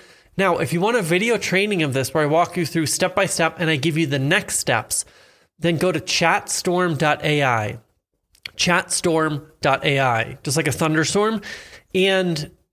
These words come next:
sign up for our basic entry-level plan there. Send us the receipt at support at digital nomad dot com. Once you send us that receipt, I'm gonna send you the further training videos for free. Now, I'm only doing that for the first ten people. This is a new course we have,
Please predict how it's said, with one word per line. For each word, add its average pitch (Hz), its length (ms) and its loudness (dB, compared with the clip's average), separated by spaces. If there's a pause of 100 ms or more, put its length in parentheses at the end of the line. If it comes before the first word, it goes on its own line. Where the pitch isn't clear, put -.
(200)
sign 170 280 0
up 240 140 -2
for 196 320 0
our 156 160 2
basic 156 500 -2
entry-level 165 600 0
plan 147 340 0
there. 156 220 2
Send 165 320 -2
us 185 100 0
the 196 160 -2
receipt 175 480 -2
at 165 160 -2
support 180 500 0
at 165 200 -2
digital 156 340 2
nomad 147 460 2
dot 139 200 2
com. 175 400 0 (400)
Once 294 220 2
you 247 60 0
send 240 200 0
us 226 100 0
that 220 120 0
receipt, 196 340 0
I'm 175 140 0
gonna 196 140 0
send 196 360 0
you 214 140 0
the 190 80 2
further 170 380 0
training 151 480 0
videos 180 460 2 (220)
for 165 200 -2
free. 147 580 0 (340)
Now, 170 100 2
I'm 185 100 2
only 262 180 2
doing 214 200 0
that 220 140 0
for 190 80 -4
the 160 80 2
first - 320 0
ten 170 280 0
people. 196 360 0
This 185 200 0
is 156 100 0
a 165 60 2
new 175 160 0
course 175 320 0
we 190 100 2
have, 185 320 0